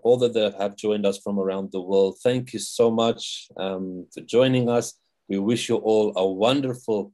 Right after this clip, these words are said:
Passover. In Israel, we will say Pesach Sameach, which means, um, Happy Passover.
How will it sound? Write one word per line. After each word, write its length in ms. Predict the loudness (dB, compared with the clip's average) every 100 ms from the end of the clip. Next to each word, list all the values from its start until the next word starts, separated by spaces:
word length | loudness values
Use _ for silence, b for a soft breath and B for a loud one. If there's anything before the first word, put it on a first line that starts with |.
| -2
Passover. 800 | 0 0 -4 -4 -2 -2 -4 -4 b b _ _ -6
In 280 | -2 0
Israel, 520 | -2 -2 -2 4 2 4
we 120 | 0
will 160 | 0 -2
say 340 | 0 -2 -2 -2
Pesach 360 | -2 0 -4 -4
Sameach, 680 | -16 -8 -6 -4 -2 -2 -4 -8
which 260 | -16 -14 -6
means, 400 | -2 -2 -2 0
um, 260 | 0 0 -2
Happy 300 | -2 0 0
Passover. 800 | 0 0 0 2 2 4 2 0